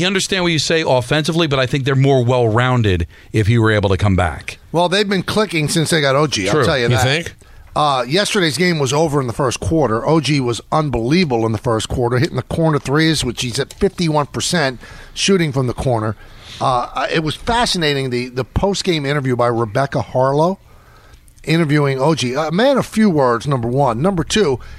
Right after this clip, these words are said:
Speaker 2: he could not answer the, he would listen to the question from Re-, Rebecca, and then when he was answering, he had to grab the mic.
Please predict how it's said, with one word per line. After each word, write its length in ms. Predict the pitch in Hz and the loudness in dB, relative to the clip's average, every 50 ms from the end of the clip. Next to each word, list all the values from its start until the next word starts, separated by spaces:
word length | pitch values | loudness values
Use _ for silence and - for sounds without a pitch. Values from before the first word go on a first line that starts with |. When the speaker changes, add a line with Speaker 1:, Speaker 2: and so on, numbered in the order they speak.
| - | -8
Speaker 2:
he 180 | - - 220 - | -4 -2 -2 -2
could 280 | - - 208 208 165 | -2 -2 -2 -2 0
not 380 | 170 170 180 185 208 247 247 - - - | -2 -2 -2 0 0 0 0 -2 -6 -6
answer 440 | 160 175 196 214 208 180 - 208 190 | -4 -2 -2 -2 -2 -2 0 0 0
the, 80 | 175 143 - | 0 0 0
he 100 | 139 147 | 0 -2
would 160 | 143 135 110 - - - | -2 -2 -4 -8 -8 -2
listen 360 | 135 160 214 208 - 294 277 | 0 0 0 2 0 0 0
to 100 | 277 262 | 0 0
the 80 | 185 | 0
question 400 | - - 147 131 120 - 143 123 | 0 0 0 0 0 0 -2 -4
from 300 | 113 127 120 113 113 104 - - | -2 0 0 0 -2 -4 -8 -4
Re-, 100 | - 123 | -2 -2
Rebecca, 480 | 135 110 127 113 110 98 113 139 165 - - - - - - - - - - - | 0 0 0 0 0 0 0 -2 -2 -4 -6 -16 -20 -20 -18 -18 -18 -18 -10 -6
and 160 | - 156 180 202 | -4 -2 0 0
then 120 | 220 220 | 0 0
when 100 | 214 202 | 0 0
he 60 | 196 | 0
was 160 | 180 165 143 | 0 0 0
answering, 360 | 196 226 254 208 - 196 170 143 | 0 0 0 0 -2 -2 -2 -2
he 160 | 151 165 143 | -2 -2 -4
had 360 | - - 151 165 180 190 170 | -4 -4 -2 0 0 0 -2
to 100 | - 190 | -2 -4
grab 360 | 156 123 147 147 151 151 139 127 | -2 0 0 2 2 0 0 -2
the 80 | 131 | -2
mic. 360 | 123 117 107 92 73 - - | 0 0 -2 -2 -4 -8 -14